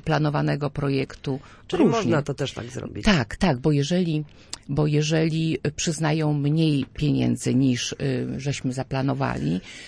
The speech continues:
Speaker 1: no to, y, możemy, mm, że będziemy musieli ograniczyć pewne działania, tak? I że na przykład, nie wiem, zamiast, y, y, p-, p-,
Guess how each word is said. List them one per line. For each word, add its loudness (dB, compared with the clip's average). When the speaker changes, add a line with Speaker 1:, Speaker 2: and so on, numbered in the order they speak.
Speaker 1:
no 0
to, 0
y, 4
możemy, 2
mm, 0
że 2
będziemy 0
musieli -2
ograniczyć -2
pewne 0
działania, -4
tak? -4
I 0
że -4
na -2
przykład, -6
nie 0
wiem, -4
zamiast, -4
y, -4
y, -2
p-, -8
p-, -8